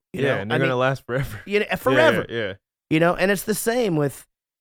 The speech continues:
Speaker 1: you know, like, you could look at Madonna and be like, "She's got a fake British accent." It's just, it doesn't matter. What
Speaker 2: Yeah.
Speaker 1: she did back when she did it,
Speaker 2: Right.
Speaker 1: you know, it's, it's one of those things. It's, she's a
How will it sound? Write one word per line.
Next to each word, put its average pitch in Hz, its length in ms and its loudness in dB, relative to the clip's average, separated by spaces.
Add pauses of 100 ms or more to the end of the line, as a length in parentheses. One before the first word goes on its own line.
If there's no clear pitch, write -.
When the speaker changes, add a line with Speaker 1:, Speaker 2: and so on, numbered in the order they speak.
(120)
Speaker 1:
you 170 100 2
know, 151 120 4
like, 139 180 -2
you 147 80 -4
could 147 160 -4
look 156 140 0
at - 120 -6
Madonna 151 420 0
and 113 140 -4
be 120 80 -2
like, 123 200 -2
"She's 240 180 -4
got 175 140 -2
a 170 260 -2
fake 185 220 -4
British 185 300 -4
accent." 147 460 -6
It's 117 120 -14
just, - 200 -10
it 170 60 -8
doesn't 214 300 -2
matter. 180 300 -2
What 110 220 4
Speaker 2:
Yeah. 92 40 -4
Speaker 1:
she 208 240 -4
did 190 340 4
back 175 240 -2
when 165 120 -2
she 139 200 -8
did 170 300 0
it, - 400 -4
Speaker 2:
Right. 104 320 -2 (240)
Speaker 1:
you 139 100 2
know, 120 360 -2
it's, - 300 -12
it's 123 220 -6
one 131 120 -4
of 123 40 -2
those 113 160 -4
things. 147 300 -6
It's, 101 220 -14
she's 113 220 -12
a 113 100 -10